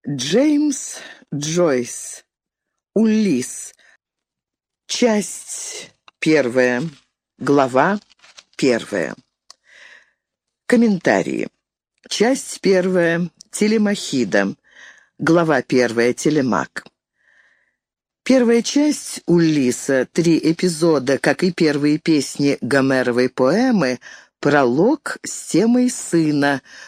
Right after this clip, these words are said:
предшествующий рассказу о странствиях отца. Сюжетный план. Башня Мартелло. Восемь часов утра. Роман открывается динамично. Перед нами сразу возникают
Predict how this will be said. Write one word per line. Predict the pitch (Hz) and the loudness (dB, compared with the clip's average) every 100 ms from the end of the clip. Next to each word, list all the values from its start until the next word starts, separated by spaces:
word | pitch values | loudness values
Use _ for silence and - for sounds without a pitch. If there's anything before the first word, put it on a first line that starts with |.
| _ | _
предшествующий | 147 143 - 214 - 269 269 - | -4 -2 0 -2 0 0 0 0
рассказу | 214 131 - 160 196 196 196 | -2 -2 -4 -2 0 0 -2
о | 143 | -2
странствиях | - - 139 143 - 160 160 - - | -6 0 0 0 -4 0 0 -2 -4
отца. | - 165 - - 117 95 - _ _ _ - - - | -4 -4 -8 -4 -2 -2 -6 _ _ _ -20 -20 -16
Сюжетный | - 269 226 247 226 | -2 0 2 0 0
план. | 214 127 104 - - - - - | 0 0 0 0 -6 -16 -20 -12
Башня | - 147 202 202 - 190 180 165 | -4 0 0 0 -2 0 0 0
Мартелло. | 165 156 147 - - 131 131 139 170 196 - _ _ | 0 0 0 -2 -2 0 2 2 0 -2 -6 _ _
Восемь | - 143 156 - 143 | -2 2 2 0 -6
часов | - - 127 | -4 -4 -2
утра. | 123 113 123 180 185 _ - - | -2 0 0 -2 -6 _ -20 -8
Роман | - 147 147 135 135 | -2 0 2 0 -2
открывается | - - 160 139 135 131 - - 139 135 | -4 -4 0 2 2 0 -4 -2 0 0
динамично. | - 113 143 139 147 143 - 127 | -2 -2 0 0 -2 -2 -4 -4
Перед | - 139 139 | -2 -2 0
нами | 170 160 | 0 0
сразу | - - 147 226 208 | -2 -2 0 0 0
возникают | 202 175 165 196 196 202 | -2 -2 -2 0 0 0